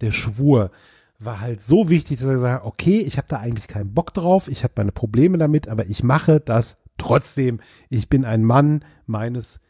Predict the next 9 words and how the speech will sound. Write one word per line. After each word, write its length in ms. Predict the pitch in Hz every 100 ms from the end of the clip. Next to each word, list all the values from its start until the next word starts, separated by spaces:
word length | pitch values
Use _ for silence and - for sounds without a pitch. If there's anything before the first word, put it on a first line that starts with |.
| _ _
ich 220 | 131 110
gebe 240 | 123 156 180
Ihnen 260 | 165 143
mein 220 | 131 135
Ehrenwort. 1040 | 160 165 202 160 131 104 107 95 95 - - -
Ich 240 | 127 131
wiederhole 720 | 143 143 123 135 151 175 196 -
mein 320 | 120 143 151 -
Ehrenwort. 800 | 165 214 170 156 107 95 92